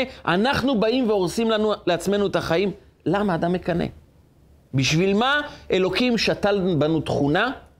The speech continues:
שחוץ מלהזיק היא לא תורמת לנו שום דבר? יותר מזה, באוניברסיטת טקסס באלפיים ותשע ערכו שם מח-, מחקר מאוד מעניין. מחקר רציני על הקנאה.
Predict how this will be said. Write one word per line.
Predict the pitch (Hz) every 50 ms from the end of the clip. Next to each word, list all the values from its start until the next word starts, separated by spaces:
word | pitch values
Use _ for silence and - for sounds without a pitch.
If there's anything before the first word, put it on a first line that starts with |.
| _ _ _ _ _ _ - - - -
שחוץ | - - 185 - - 220 - 196
מלהזיק | 202 196 190 170 165 151 175 185 -
היא | 165 165
לא | 170
תורמת | 170 180 156 160 156 160 156 156
לנו | 151 151 147
שום | - 165 151 151
דבר? | 160 151 139 147 147 - - - - - - - - - - - - - - - - - -
יותר | 147 143 226 226
מזה, | 226 202 151 143 123
באוניברסיטת | 120 127 131 131 151 185 180 180 165 147 -
טקסס | - 180 175 - - - 110 107 - 107
באלפיים | 110 113 110 110 110 104 104 139 147 143 127
ותשע | 120 - - 156 143 143 - 110 90 - - - - - - - - - - - - - - - - - - -
ערכו | - 135 131 156 214 -
שם | - 202 185 175 160
מח-, | 151 143 131 113 - - - -
מחקר | 143 135 - - - 220 202
מאוד | 190 180 202 196 180
מעניין. | 190 185 185 180 165 139 113 104 - - - - - - - - - - - - - - - - - -
מחקר | - - - 233
רציני | 214 180 180 - - - 151 156 185 170
על | 143 135
הקנאה. | 131 - - 131 104 - -